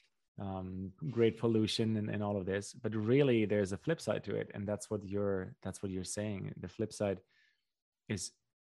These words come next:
what if we just remembered who we really are? And when we listen,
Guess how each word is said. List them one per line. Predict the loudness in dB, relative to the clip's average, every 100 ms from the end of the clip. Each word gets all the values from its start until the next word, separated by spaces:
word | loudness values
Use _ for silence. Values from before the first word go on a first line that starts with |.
| _ _ _ _ -12
what | -2 2
if | 2 0 -2
we | -4
just | -2 -6 -4
remembered | -4 -2 -2 -2 -2 -2
who | -4
we | -2 -2
really | -2 -4 -4
are? | -4 -4 -6 _ _ _ _ _ _ -8
And | -4 -2 -2 -6 -8 -10 -10 -12 -16
when | -10 -4 0 2
we | 2
listen, | 4 2 2 -2 -4 -6